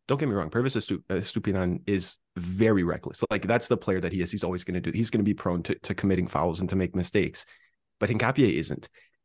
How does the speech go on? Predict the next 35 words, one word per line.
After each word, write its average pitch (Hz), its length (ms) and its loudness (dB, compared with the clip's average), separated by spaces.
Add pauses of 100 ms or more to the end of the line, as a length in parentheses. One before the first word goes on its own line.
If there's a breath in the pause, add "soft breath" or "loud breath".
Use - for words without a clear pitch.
And 107 140 0
I 107 80 2
think 117 280 2
that 104 180 2
their 98 180 2
structure, 98 680 -2
especially 104 400 -2
with 101 160 0
the 98 80 0
two 98 260 -2
center 101 260 -2
midfielders 92 520 -2
when 92 80 0
they 90 80 0
play 87 180 -2
a 90 40 -2
four 90 200 -4
four 87 220 -4
two, 92 340 -2 (400 soft breath)
can 107 140 0
cover 101 340 2
a 92 80 0
lot 87 240 0
of 80 100 -6
ground 85 300 -4
and 85 100 -4
really 90 200 -2
frustrate 90 420 -2
teams 92 220 -2
that 87 80 -2
are 78 80 -2
trying 87 240 -6
to 85 100 -4
build 82 400 -6
through 82 400 -6